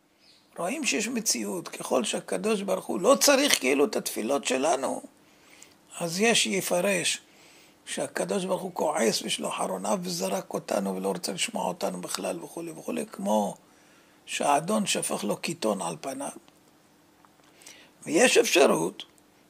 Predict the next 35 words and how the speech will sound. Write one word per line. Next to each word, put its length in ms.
שהקדוש 560
ברוך 120
הוא 80
אומר, 220
"לא, 260
עכשיו 300
אני 180
אראה 140
לכם 200
שאני 260
מנהיג 320
את 100
העולם 380
עם 140
וירוס 280
קטן, 460
לבד, 460
בלי 260
זכויות 480
שלכם, 680
בלי 220
כלום, 320
בלי 160
חשבונות, 580
בלי 120
שום 160
דבר. 280
אני 260
מטפל 480
עכשיו 260
בעניינים, 800
כי 160
יש 160
לי 140
חשבון. 640